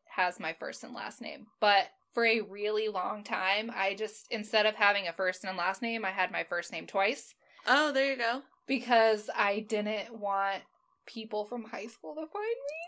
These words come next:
Speaker 1: me.
Speaker 2: Isn't that sad?
Speaker 1: Ugh, I'm the worst. I had a, a perfectly fine high school experience.
Speaker 2: <laughs>
Speaker 1: It was fun. I got along with my classmates. Like, it wasn't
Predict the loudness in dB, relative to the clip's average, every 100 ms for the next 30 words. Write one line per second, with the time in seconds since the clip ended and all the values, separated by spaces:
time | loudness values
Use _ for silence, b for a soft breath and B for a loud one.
0 | -14 -12 -12 -12 -12 -12 -12 -12 -8 -6
1 | -2 0 2 -2 B B B B _ 4
2 | 4 4 0 2 0 -2 -10 -4 2 2
3 | 4 2 2 -4 _ _ _ 0 4 2
4 | 0 _ -8 2 2 4 -2 -2 -4 0
5 | 2 2 2 2 0 -2 -2 -2 0 0
6 | 0 0 -2 2 2 2 0 -4 -6 -10
7 | B B B 4 6 4 4 6 8 6
8 | 2 -4 4 6 6 2 4 6 6 2
9 | 0 -2 -2 -2 2 2 2 0 -4 -4
10 | 0 2 4 6 6 6 0